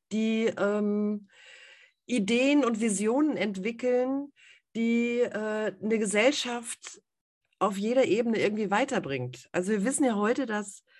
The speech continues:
Albert Einstein seine Relativitätstheorie, be-, äh, die Idee dazu bereits als fünfzehn, sechzehnjähriger hatte.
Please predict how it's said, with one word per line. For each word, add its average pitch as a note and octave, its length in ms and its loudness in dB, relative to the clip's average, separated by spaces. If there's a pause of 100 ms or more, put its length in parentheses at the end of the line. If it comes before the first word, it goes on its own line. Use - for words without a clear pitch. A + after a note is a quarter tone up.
(880)
Albert G#3+ 400 2
Einstein G#3 840 0
seine G3+ 380 -2
Relativitätstheorie, G#3 1600 -2 (580)
be-, G3 260 -4
äh, G3 180 2
die F#3+ 180 0
Idee A3 220 2
dazu A#3+ 340 0
bereits F#3+ 540 0
als F#3+ 160 -2
fünfzehn, B3+ 420 -2
sechzehnjähriger D#3+ 800 -4
hatte. B2+ 320 -10